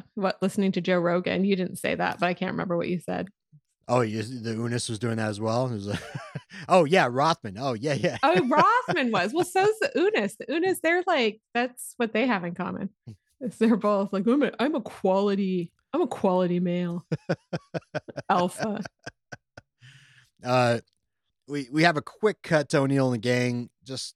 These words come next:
Speaker 2: walking around. Not that, not much happens, though. Th-, they're just in a park in British
Speaker 1: Mm-hmm.
Speaker 2: Columbia somewhere. You know, they're, they're, they're, they're just hanging out. So back to Daniel and the Unis.
Speaker 1: Right. Oh my God.
Speaker 2: Where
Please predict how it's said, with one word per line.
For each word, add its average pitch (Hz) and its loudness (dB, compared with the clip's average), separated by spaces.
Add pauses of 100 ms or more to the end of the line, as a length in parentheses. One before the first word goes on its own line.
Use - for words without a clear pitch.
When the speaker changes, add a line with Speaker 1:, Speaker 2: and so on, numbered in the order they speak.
Speaker 2:
walking 131 2
around. 120 0
Not 143 -6
that, 135 -8
not 165 2
much 120 0
happens, 101 -6
though. 98 -8
Th-, 104 -12
they're 131 2
just 139 0
in 139 4
a 131 2
park 117 -2
in 113 -2
British 101 0
Speaker 1:
Mm-hmm. 165 -2
Speaker 2:
Columbia 98 -6
somewhere. 98 -6
You 104 -10
know, 98 -6
they're, 98 -10
they're, 107 -8
they're, 110 -4 (840)
they're 131 -2
just 127 -2
hanging 110 -4
out. 95 -8 (640)
So 131 2
back 175 4
to 143 -10
Daniel 107 -8
and 101 -12
the 101 -12
Unis. 101 -12 (640)
Speaker 1:
Right. 190 0
Oh 196 4
my 180 2
God. 175 -2 (440)
Speaker 2:
Where 135 -2